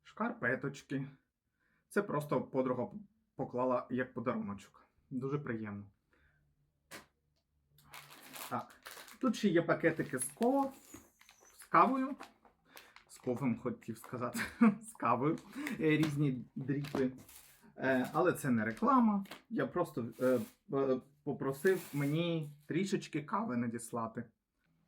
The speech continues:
Продовжуємо далі з книжечками. Дивимось, що там.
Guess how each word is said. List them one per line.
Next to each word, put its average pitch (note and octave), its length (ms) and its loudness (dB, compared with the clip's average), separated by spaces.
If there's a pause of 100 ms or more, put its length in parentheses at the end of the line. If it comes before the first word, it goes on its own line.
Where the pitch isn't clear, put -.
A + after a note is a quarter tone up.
(840)
Продовжуємо F3+ 840 2
далі D3 440 4
з D3 120 -6
книжечками. C3+ 840 -2 (1500)
Дивимось, A3+ 440 6
що A3 160 0
там. B2+ 420 0